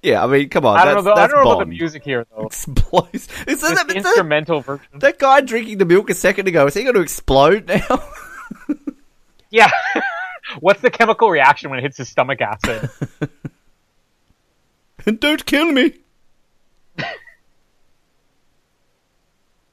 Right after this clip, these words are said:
Speaker 1: I don't mind the music. I think this has got a good score, The Living Daylights.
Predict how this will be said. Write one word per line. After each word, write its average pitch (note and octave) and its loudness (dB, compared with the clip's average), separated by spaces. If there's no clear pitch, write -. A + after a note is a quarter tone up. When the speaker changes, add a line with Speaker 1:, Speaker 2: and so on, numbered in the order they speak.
Speaker 1:
I C#4 2
don't G3+ 0
mind D3 2
the A#2+ -2
music. G2 -2
I F3 2
think G3+ -4
this B2+ -6
has A2 -6
got G#2 2
a G2+ -2
good F2+ -6
score, A2+ -2
The A2 -4
Living D#2+ -4
Daylights. D2 -8